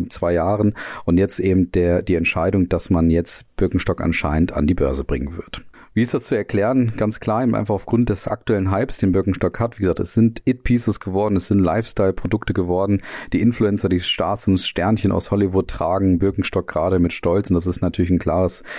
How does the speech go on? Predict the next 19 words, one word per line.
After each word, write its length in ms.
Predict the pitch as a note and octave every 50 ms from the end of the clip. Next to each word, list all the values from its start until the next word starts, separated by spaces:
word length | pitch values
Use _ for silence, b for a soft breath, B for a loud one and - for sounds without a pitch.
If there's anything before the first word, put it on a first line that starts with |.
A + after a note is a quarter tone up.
| B B
Zeichen 300 | - - F#2 F#2+ F2 F#2
dafür, 260 | E2+ D#2+ F#2 - - F2+
dass 160 | F#2 - -
es 120 | F2+ -
einen 60 | -
aktuellen 500 | - - - - - - D#2+ E2 D#2+ D#2+
Hype 300 | F2+ F2+ G2 C3+ - -
gibt 160 | - - - -
und 100 | F#2 E2+
dass 140 | E2 -
das 180 | - F2+ E2+ -
Thema 300 | - F#2+ F#2 G2+ F#2+ E2+
wirklich 320 | F2+ F2+ - F#2+ E2+ -
weiter 300 | - - F2 G#2+ A2 A2
ein 160 | F#2 F2 E2 -
Trend 280 | - - A#2+ C3+ -
ist. 120 | - E2+ F2
Und 160 | E2+ D2+ -
da 180 | E2 E2+ F#2